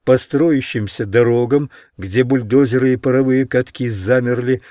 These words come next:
как спящие динозавры. Половину всей информации он получал из запахов, и не лишним будет сказать, что нюх волка,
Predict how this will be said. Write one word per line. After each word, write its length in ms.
как 180
спящие 680
динозавры. 760
Половину 540
всей 300
информации 720
он 160
получал 560
из 200
запахов, 720
и 160
не 140
лишним 440
будет 240
сказать, 400
что 220
нюх 320
волка, 480